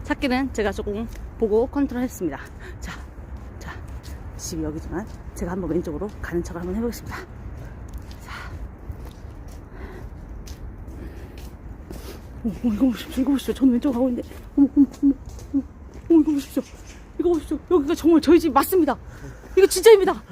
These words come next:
여기 저희 집입니다. 저희 집을 찾았습니다.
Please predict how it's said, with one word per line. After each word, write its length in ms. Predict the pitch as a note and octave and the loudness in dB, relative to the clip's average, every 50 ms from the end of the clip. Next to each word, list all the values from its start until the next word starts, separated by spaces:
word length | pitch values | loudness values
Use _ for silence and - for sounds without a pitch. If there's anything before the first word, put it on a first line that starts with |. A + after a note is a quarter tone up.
| E3 C#3 - - - - - G4 | -14 -14 -14 -16 -16 -4 2 2
여기 160 | G#4 G4 G#4 | 4 4 2
저희 180 | - - A#4 B4+ | 2 2 0 0
집입니다. 360 | C5 C5+ C5 C5+ B4+ B4 C5+ C5+ - - - - - - - - - - - - - - - - - - - - - - | 0 -2 -6 -4 0 2 2 2 0 -2 -8 -12 -14 -14 -16 -16 -16 -14 -14 -14 -14 -16 -16 -16 -16 -16 -16 -16 -4 2
저희 140 | - A#4+ C5+ | 4 4 4
집을 140 | C#5+ D5 | 4 2
찾았습니다. 480 | - - - - - - - - - - | -4 -4 -6 -6 -8 -10 -10 -10 -8 -8